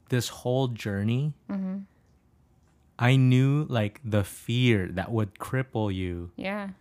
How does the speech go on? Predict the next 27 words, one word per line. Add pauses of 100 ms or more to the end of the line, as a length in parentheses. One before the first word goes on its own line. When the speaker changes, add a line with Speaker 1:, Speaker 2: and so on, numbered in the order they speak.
Speaker 1:
all
the
way
up
till (100)
even
today,
Speaker 2:
Mm-hmm. (340)
Speaker 1:
that,
like,
you
still
think
that
it's
not
real.
Speaker 2:
Yeah, (120)
I
Speaker 1:
Like,
you
Speaker 2:
still
Speaker 1:
s-,
Speaker 2:
think
it's
a
<laughs>